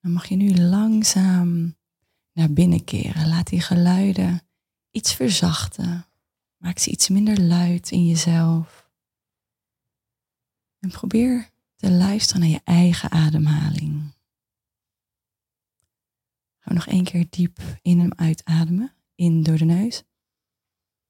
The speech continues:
En uit door de mond. En stel je nu voor dat je met ons allemaal in de vrouwencirkel zit.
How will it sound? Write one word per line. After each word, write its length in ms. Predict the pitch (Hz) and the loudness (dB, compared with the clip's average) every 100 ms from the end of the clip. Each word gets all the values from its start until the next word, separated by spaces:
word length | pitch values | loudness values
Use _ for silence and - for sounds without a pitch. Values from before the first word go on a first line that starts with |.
| _ _ _ _ _ _ _ _ _ _ _ _ _ _ _ _ | _ _ _ _ _ _ _ _ _ _ _ _ _ _ _ _
En 160 | 190 | -14
uit 240 | 190 180 - | -6 -6 -6
door 120 | 175 | -6
de 60 | 170 | -4
mond. 440 | 165 160 160 - _ _ - _ _ _ _ _ _ _ _ _ _ _ _ _ _ | -6 -6 -10 -14 _ _ -20 _ _ _ _ _ _ _ _ _ _ _ _ _ _
En 180 | - 180 | -6 -4
stel 320 | - - 202 | -4 -4 -2
je 140 | 226 220 | 2 4
nu 160 | 202 | 2
voor 580 | 160 170 165 170 170 175 _ _ _ _ _ _ _ | 0 -2 0 0 -4 -8 _ _ _ _ _ _ _
dat 100 | - | -2
je 80 | 170 | 2
met 280 | 170 190 | 2 2
ons 200 | 196 180 | -2 -4
allemaal 800 | - 170 175 165 160 160 156 147 - _ _ _ _ _ _ - | -2 0 2 2 2 0 -2 -6 -12 _ _ _ _ _ _ -2
in 100 | 190 | 0
de 80 | |
vrouwencirkel 880 | 175 - - - 160 - 170 - - | 0 -4 -4 -2 -2 -2 -6 -6 -8
zit. 600 | - - - - - - | -6 -8 -12 -16 -16 -18